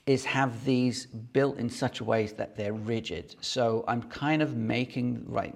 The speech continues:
you know, I'm tr-, testing out, so I'm kind of making it a little, um, flexible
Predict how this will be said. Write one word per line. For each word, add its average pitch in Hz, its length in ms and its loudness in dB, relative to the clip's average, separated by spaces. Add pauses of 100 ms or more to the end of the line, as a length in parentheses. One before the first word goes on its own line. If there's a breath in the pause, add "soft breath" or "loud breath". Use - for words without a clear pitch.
(140)
you 110 60 -4
know, 101 120 -4
I'm 107 160 -4
tr-, - 180 -8 (100)
testing 123 340 -6
out, 104 140 -4
so 117 100 -6
I'm 117 100 -4
kind 147 240 -4
of 135 120 -4
making 117 360 -4
it 110 120 -6
a 107 40 -6
little, 113 460 -2 (680 loud breath)
um, 101 720 -2 (360 loud breath)
flexible 113 1000 -2